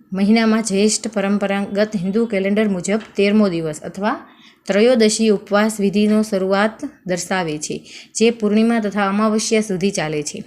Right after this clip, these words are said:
પરિણીત ભારતીય મહિલાઓ તેમના પતિ અને તેમના સંતાનોના સ્વાસ્થ્ય માટે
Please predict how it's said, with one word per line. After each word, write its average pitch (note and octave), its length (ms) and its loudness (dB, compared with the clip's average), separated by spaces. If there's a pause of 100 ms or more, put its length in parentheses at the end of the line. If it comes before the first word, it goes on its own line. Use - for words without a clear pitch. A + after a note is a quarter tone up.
(420)
પરિણીત A3+ 380 2
ભારતીય G#3 460 2
મહિલાઓ G3+ 460 2
તેમના G3+ 300 -2
પતિ A3 340 -2
અને F#3+ 220 -2
તેમના F#3+ 320 -2
સંતાનોના G3 640 -2
સ્વાસ્થ્ય G3 460 -2
માટે D#3+ 380 -2